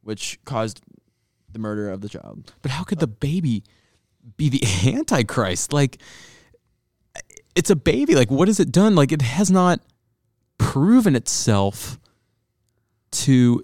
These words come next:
Speaker 2: to, to be such thing. It's, it's, it's solely based on the, the skewed beliefs of our former leaders.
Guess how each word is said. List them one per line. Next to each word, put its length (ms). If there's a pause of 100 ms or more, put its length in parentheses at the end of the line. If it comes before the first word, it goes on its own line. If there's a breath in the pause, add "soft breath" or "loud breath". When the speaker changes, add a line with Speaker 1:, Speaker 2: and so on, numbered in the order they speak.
(100)
Speaker 2:
to, 160 (220)
to 100
be 160
such 300
thing. 180
It's, 160
it's, 240
it's 240
solely 920 (1700 soft breath)
based 340
on 160
the, 300
the 320
skewed 600
beliefs 720 (540)
of 300
our 180 (120)
former 420
leaders. 640